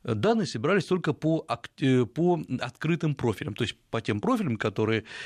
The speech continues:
есть в социальных сетях, как в китайских, так и зарубежных. Э, компания делала, опять-таки, судя по тому, что сейчас описано, простую вещь. Она занималась парсингом, то есть она запускала,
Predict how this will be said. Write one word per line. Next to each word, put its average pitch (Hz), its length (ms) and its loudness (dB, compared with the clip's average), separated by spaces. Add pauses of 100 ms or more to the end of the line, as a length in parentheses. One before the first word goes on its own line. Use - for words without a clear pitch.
(160)
есть 120 480 0
в 110 240 0
социальных 104 460 -2
сетях, 180 300 -2
как - 180 -6
в - 80 -20
китайских, 131 440 -2
так 196 240 -2
и 113 40 0
зарубежных. 107 680 -4 (460)
Э, 110 220 -2
компания 220 560 0
делала, 160 400 2
опять-таки, 127 400 -4
судя 113 300 2
по 123 140 0
тому, 117 240 0
что - 160 -10
сейчас - 400 -4
описано, 208 540 0 (320)
простую 131 640 0
вещь. 202 240 0
Она 135 200 2
занималась 113 340 -2
парсингом, 180 580 -4
то 185 120 0
есть 123 100 -2
она 113 160 0
запускала, 107 580 -2